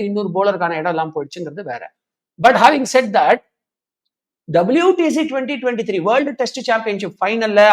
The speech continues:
அஸ்வின் விளையாடி இருந்தா, அன்னைக்கு நல்லா விளையாடின லபிஷானேவா இருக்கட்டும், டிராவிஸ் ஹெட்டா இருக்கட்டும், எந்த ஒரு பிளேயருமே ஃபிஃப்டி தாண்டி இருக்க மாட்டாங்க. நம்ம கப்பு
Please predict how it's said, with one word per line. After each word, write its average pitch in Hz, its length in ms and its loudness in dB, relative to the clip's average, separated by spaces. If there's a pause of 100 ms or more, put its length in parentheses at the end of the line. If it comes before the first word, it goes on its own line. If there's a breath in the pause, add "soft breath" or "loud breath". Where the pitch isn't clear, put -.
அஸ்வின் 196 360 -4
விளையாடி 175 320 4
இருந்தா, 131 320 2 (600)
அன்னைக்கு 254 400 -2
நல்லா 269 320 4
விளையாடின 233 340 2
லபிஷானேவா 233 580 0
இருக்கட்டும், 196 360 -2
டிராவிஸ் 233 260 0
ஹெட்டா 214 180 0
இருக்கட்டும், 185 380 -8
எந்த 262 280 -2
ஒரு 226 240 0
பிளேயருமே 202 600 0 (540)
ஃபிஃப்டி 220 320 -2
தாண்டி 247 260 2
இருக்க 208 180 -4
மாட்டாங்க. 151 400 -6 (160)
நம்ம 170 220 -6 (100)
கப்பு 156 280 -6